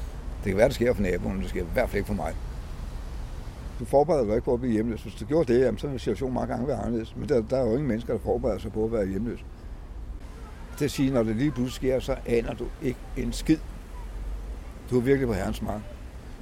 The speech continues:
Du aner ikke, hvor du går, går ind for at blive vasket. Man kender ikke noget til det. Der er, du aner ikke, hvor du går ind for noget at spise, for du kender ikke nogen, og du, øh, holder dig for dig selv. Du snakker heller ikke med andre. Jamen, det gør jeg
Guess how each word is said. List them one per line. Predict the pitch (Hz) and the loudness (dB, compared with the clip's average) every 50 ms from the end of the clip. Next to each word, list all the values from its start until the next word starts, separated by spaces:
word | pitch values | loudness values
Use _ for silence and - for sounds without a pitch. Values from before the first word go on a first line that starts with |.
| - - | -8 -2
Du | 113 113 120 - | 0 2 2 4
aner | 127 139 147 156 156 135 | 6 8 8 8 6 4
ikke, | 127 120 | 2 4
hvor | 135 120 120 | 4 4 4
du | 127 135 | 4 2
går, | 127 127 110 101 90 95 | 2 2 2 0 0 0
går | 104 101 104 | 0 0 0
ind | 120 127 | 0 0
for | - 123 110 | 0 -2 -2
at | 104 | 0
blive | 123 117 101 95 | -2 -2 -2 0
vasket. | 107 107 117 - - 151 139 - - - - - - - - - - - - - - - - - - - - - | 0 0 0 0 -2 -6 -8 -8 -10 -14 -14 -14 -14 -12 -12 -12 -12 -12 -12 -12 -12 -12 -12 -12 -12 -12 -10 -4
Man | - 120 117 - | -2 0 0 2
kender | - 143 139 143 | 2 2 2 4
ikke | - 151 139 143 | 2 2 4 4
noget | 127 143 139 | 4 6 6
til | 139 135 139 | 6 4 4
det. | 143 139 120 - - - | 4 0 -6 -8 -6 -4
Der | 110 | -2
er, | 104 107 107 104 107 104 107 110 - - - | 0 0 0 0 0 -2 -4 -6 -8 -4 -2
du | 123 117 | 0 2
aner | 117 127 139 143 127 | 4 2 2 2 2
ikke, | 127 120 | 2 4
hvor | 123 123 | 4 2
du | 127 117 104 110 | 2 0 0 0
går | 110 110 | 2 2
ind | 120 127 - | 2 2 0
for | 123 110 | -2 0
noget | 104 110 117 | 2 2 0
at | 107 | 0
spise, | - 120 113 135 139 - - - - | 2 0 0 0 0 -4 -10 -12 -8
for | - 117 | -6 -4
du | 101 | -4
kender | 87 120 139 143 120 | 0 0 2 2 2
ikke | 113 113 113 | 2 2 0
nogen, | 113 123 | 0 0
og | 120 110 95 - | -2 -4 -2 -2
du, | 117 107 104 101 | 0 0 2 0
øh, | 101 95 | 0 0
holder | 104 139 147 143 147 | 2 2 4 4 2
dig | 120 - | 2 0
for | 104 95 | -4 -6
dig | - - | -6 -2
selv. | - 131 135 | 0 0 0
Du | 135 131 117 | 0 0 -4
snakker | - 127 113 104 | -4 -4 -2 0
heller | 110 123 135 | 0 0 0
ikke | 127 139 | 0 -2
med | 127 104 | -4 -4
andre. | 110 131 135 | -4 -4 -4
Jamen, | 113 101 95 | -4 -4 -4
det | 123 117 | -2 -2
gør | 127 104 | 0 0
jeg | 101 107 - | 2 0 0